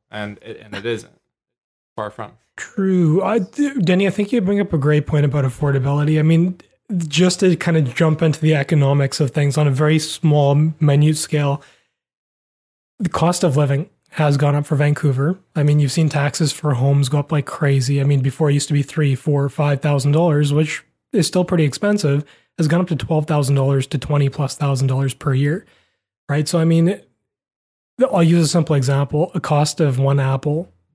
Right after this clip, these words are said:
Speaker 2: maybe it was five cents, maybe it was ten cents. Now, one apple costs a dollar thirteen after taxes, right? So if we're looking at people who are getting paid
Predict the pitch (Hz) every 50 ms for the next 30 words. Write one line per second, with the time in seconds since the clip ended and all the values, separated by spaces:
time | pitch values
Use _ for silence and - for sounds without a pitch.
0 | _ _ _ _ _ _ _ - 156 139 147 147 160 156 151 151 151 - 156 156
1 | 160 - 151 135 131 - - 147 139 139 143 135 - 151 151 156 147 151 143 143
2 | 127 - - 160 165 160 143 135 143 147 151 147 156 156 - 151 135 - 147 143
3 | - - 143 127 131 139 143 131 - - 147 131 - - 156 156 143 147 - _
4 | _ _ _ _ _ _ - 143 135 - 156 120 - 135 151 160 - - 151 147
5 | 156 - - _ _ _ _ _ _ _ _ _ _ _ 151 147 151 - 165 147
6 | 127 - 160 151 170 165 190 175 165 151 - - 165 165 - 165 147 143 143 139
7 | 131 131 147 143 143 139 - - 147 147 139 127 123